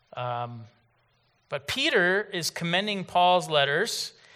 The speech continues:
as part of the apostolic witness, part of God's word. Even here in the first century, maybe around sixty-four A D, the Apostle Peter is writing this. He is offering his apostolic endorsement of the writings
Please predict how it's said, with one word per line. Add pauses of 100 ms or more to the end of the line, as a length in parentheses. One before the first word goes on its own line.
(160)
as
part
of
the
apostolic
witness,
part
of
God's
word. (1400)
Even
here
in
the
first
century,
maybe
around
sixty-four
A
D, (320)
the
Apostle
Peter
is
writing
this.
He
is
offering
his (540)
apostolic
endorsement
of
the
writings